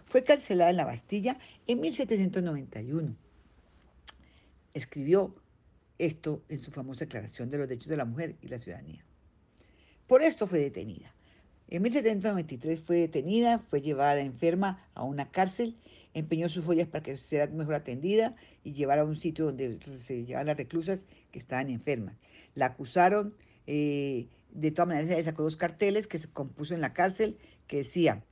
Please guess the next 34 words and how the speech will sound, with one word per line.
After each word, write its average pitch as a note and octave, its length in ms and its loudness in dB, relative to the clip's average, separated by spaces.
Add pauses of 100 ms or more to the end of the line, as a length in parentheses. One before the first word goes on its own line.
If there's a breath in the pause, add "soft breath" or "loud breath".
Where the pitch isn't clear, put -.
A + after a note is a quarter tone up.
(600 soft breath)
"Olimpia G3 440 4
Gauss F#3+ 340 4
en F3+ 60 -2
el D#3 100 -4
Tribunal D3+ 340 -2
Revolucionario F3 720 0
y E3 80 -4
una F#3+ 240 2
patriota D#3+ 460 -2
perseguida". D3+ 560 -4 (440 soft breath)
Eh, D#3+ 140 0
su G#3 180 2
ejecución, A3 640 2 (300 soft breath)
eh, D3 220 0
por D3+ 180 -4
esto D#3 220 -2
fue F3 120 0
llevada E3 260 6
a E3 40 6
la D3+ 100 2
guillotina D#3+ 600 -2 (260 soft breath)
el C#3+ 140 -8
tres F3 160 2
de F3 80 6
noviembre E3 540 -2 (180 loud breath)
de C#3 220 0
mil F3 240 0 (220)
sete-, C#3 260 -6 (360)
de C#3+ 120 -4
mil A#3 420 2 (260 loud breath)
novecientos D#3 680 -2
setenta B2 340 -8
y A2+ 60 -12
tres. - 360 -10